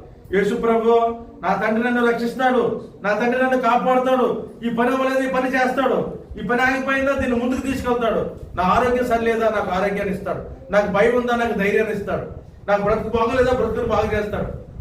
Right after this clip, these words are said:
మన హృదయానికి మనం పని అప్పచెప్పకపోతే దాని ఇష్టం వచ్చినట్టు అది వెళ్ళిపోతుంట. ఏం చెప్తుందంటే, "నువ్వు ఇంకెప్పుడు బాగోవు, నీ బతుకు ఇంతే, నీ పరిస్థితి ఇంతే, నిన్ను ఎవరు రక్షించలేరు, నీ బిడ్డలు ఎప్పుడూ బాగుపడరు,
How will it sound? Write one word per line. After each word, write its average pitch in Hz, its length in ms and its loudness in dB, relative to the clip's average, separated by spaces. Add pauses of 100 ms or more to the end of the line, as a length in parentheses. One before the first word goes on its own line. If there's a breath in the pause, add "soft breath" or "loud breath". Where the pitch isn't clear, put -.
మన 156 120 -2
హృదయానికి 185 500 0
మనం 180 160 -2
పని 170 120 0
అప్పచెప్పకపోతే 185 580 -4
దాని 156 200 -2
ఇష్టం 156 160 -8
వచ్చినట్టు 160 280 -8
అది 139 100 -4
వెళ్ళిపోతుంట. - 800 -8
ఏం 190 160 2
చెప్తుందంటే, 190 720 0 (260)
"నువ్వు 160 160 -4
ఇంకెప్పుడు 185 280 0
బాగోవు, 180 600 0 (260)
నీ 185 80 -6
బతుకు - 300 -2
ఇంతే, 196 460 -2 (640)
నీ 185 120 -2
పరిస్థితి 202 340 0
ఇంతే, - 480 -2 (760)
నిన్ను 180 200 2
ఎవరు 226 200 2
రక్షించలేరు, 190 840 -4
నీ 208 60 -2
బిడ్డలు 214 260 0
ఎప్పుడూ 247 200 2
బాగుపడరు, 214 580 0